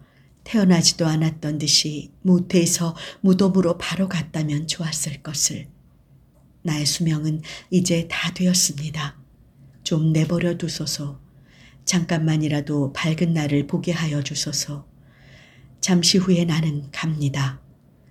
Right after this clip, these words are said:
영영 돌아올 길 없는 곳, 캄캄한 어둠만이 덮인 곳으로 갑니다.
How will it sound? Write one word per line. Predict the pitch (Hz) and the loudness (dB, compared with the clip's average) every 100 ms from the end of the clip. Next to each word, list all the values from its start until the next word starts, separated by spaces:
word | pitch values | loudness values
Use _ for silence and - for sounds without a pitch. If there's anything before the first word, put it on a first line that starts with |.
| - 185 | -4 2
영영 | 160 160 165 165 | 4 4 2 0
돌아올 | 180 175 170 156 | 0 2 2 0
길 | - 151 143 | 0 -2 -2
없는 | 156 156 160 156 | -2 -2 -2 -2
곳, | 151 143 - - - - - - - | -4 -6 -8 -20 -20 -20 -20 -20 -8
캄캄한 | - 185 185 165 160 - | -2 -2 0 0 0 0
어둠만이 | 151 160 156 151 147 147 | 0 0 0 0 0 -2
덮인 | - - 180 165 | -6 -8 -4 -2
곳으로 | 156 156 - 139 127 - | -2 -4 -4 -2 -4 -6
갑니다. | - 147 147 139 135 135 | -10 -6 -6 -4 -4 -6